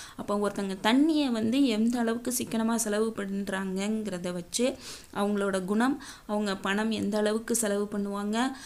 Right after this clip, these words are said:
அப்படிங்கிறதெல்லாம் அவங்களோட புத்திசாலித்தனம், அதாவது பிற்காலத்துக்கு எவ்வளவு தேவைப்படும் அப்படிங்கிறதெல்லாம் யூகிக்கக்கூடியது. இதெல்லாம் அந்த கேரக்டர் வந்துருங்கிறாங்க. ஆனா இன்னைக்கு வந்து நம்ம தண்ணீரை வந்து அந்த மாதிரி பார்க்கறதே கிடையாது. நம்ம இஷ்டத்துக்கு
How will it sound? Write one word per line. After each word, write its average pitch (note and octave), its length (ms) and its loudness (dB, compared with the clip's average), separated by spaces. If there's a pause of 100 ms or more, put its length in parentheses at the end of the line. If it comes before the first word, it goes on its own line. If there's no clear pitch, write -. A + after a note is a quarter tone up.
(180)
அப்படிங்கிறதெல்லாம் G#3+ 1000 2
அவங்களோட G3 500 0
புத்திசாலித்தனம், G#3+ 840 -2
அதாவது G3+ 460 -2
பிற்காலத்துக்கு A3+ 580 0
எவ்வளவு G#3+ 300 0
தேவைப்படும் G3+ 540 0
அப்படிங்கிறதெல்லாம் G3+ 880 0
யூகிக்கக்கூடியது. G#3+ 840 0 (300)
இதெல்லாம் A3+ 340 2
அந்த A3+ 140 2
கேரக்டர் G3+ 500 -2
வந்துருங்கிறாங்க. F3+ 540 -2
ஆனா G3+ 220 0
இன்னைக்கு A#3 340 0
வந்து G#3 220 0
நம்ம G#3+ 320 0 (360)
தண்ணீரை A3+ 500 2
வந்து G3+ 220 0
அந்த G#3+ 220 -2
மாதிரி G3 400 0
பார்க்கறதே G3 580 0
கிடையாது. G3 360 0
நம்ம A#3 180 2
இஷ்டத்துக்கு A3 640 0